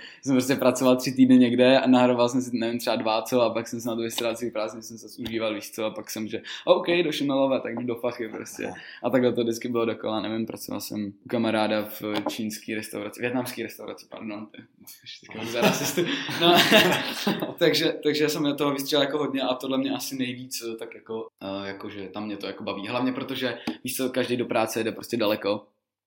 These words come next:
Já to mám reálně dvě minu-, já z práce vidím z té kinokavárny, což je, ono to je taková jako restaurace, slash to je, je to kinosál, víš co, slash to je prostě jako podnik, prostě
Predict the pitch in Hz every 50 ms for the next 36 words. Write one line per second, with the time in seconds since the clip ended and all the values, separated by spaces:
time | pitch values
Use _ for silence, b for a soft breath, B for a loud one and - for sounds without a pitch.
0 | _ - - - - 104 101 95 98 110 107 101 98 101 101 - 101 98 98 95
1 | 101 101 98 98 104 101 98 101 98 98 110 101 - - - - - - - -
2 | 113 107 107 107 - 110 104 104 101 101 95 - B B B B B B B B
3 | - - 107 - 113 107 107 107 110 104 104 104 104 104 104 107 107 - - -
4 | - - - - _ - 101 104 104 107 104 92 - - 95 92 95 95 - 98
5 | 107 110 110 - - 117 110 110 110 107 107 - 110 107 104 - 110 110 101 -
6 | - - 104 98 101 85 87 87 107 107 107 - 101 - 113 110 110 110 - 110
7 | 104 104 104 104 98 - - 107 104 - 107 101 98 - - 98 98 98 98 -
8 | - - 95 98 - - 101 98 B B B B B B - 110 110 107 98 -
9 | - - - - - 107 95